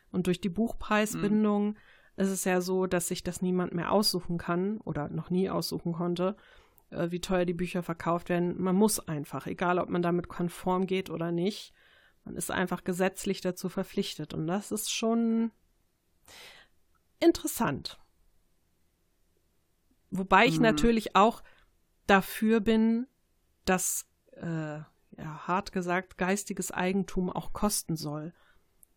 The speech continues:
Speaker 1: Aber trotzdem, finde ich, muss es in einem gewissen Verhältnis stehen. Und wenn ich ein Buch habe, das gebunden ist, aber nur hundertzwanzig Seiten hat, die mit Schriftgröße vierzehn beschrieben sind, äh, weiß ich nicht, ob ich dafür
Speaker 2: Mhm.
Speaker 1: dreißig Euro bezahlen möchte.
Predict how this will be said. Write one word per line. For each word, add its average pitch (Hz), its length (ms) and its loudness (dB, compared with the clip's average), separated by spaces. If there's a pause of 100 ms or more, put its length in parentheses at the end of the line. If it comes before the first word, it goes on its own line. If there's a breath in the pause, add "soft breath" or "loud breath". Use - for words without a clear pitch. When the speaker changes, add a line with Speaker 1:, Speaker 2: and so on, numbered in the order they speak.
(140)
Speaker 1:
Aber 175 240 0
trotzdem, 180 580 0
finde 175 280 0
ich, - 140 -6
muss 175 200 -2
es - 100 -6
in - 100 -4
einem 170 140 -2
gewissen 170 400 -4
Verhältnis 160 560 -4
stehen. 160 400 -6 (340 loud breath)
Und 165 140 0
wenn 175 160 4
ich 180 160 -2
ein 170 100 0
Buch 190 260 -6
habe, 185 360 2 (380 soft breath)
das 175 180 0
gebunden 196 560 2
ist, 208 380 0
aber 180 220 4
nur 185 200 4
hundertzwanzig 185 760 0
Seiten 180 520 0
hat, 185 320 0 (340 loud breath)
die 190 80 2
mit 180 160 2
Schriftgröße 180 500 0
vierzehn 190 460 -2
beschrieben 196 480 0
sind, 196 420 2 (360 loud breath)
äh, 180 200 4
weiß 180 220 2
ich - 80 -8
nicht, 190 160 0
ob 175 60 -2
ich 170 100 -4
dafür 165 220 2
Speaker 2:
Mhm. 160 60 0
Speaker 1:
dreißig 170 440 -2
Euro 160 240 0
bezahlen 147 500 -8
möchte. 165 440 -10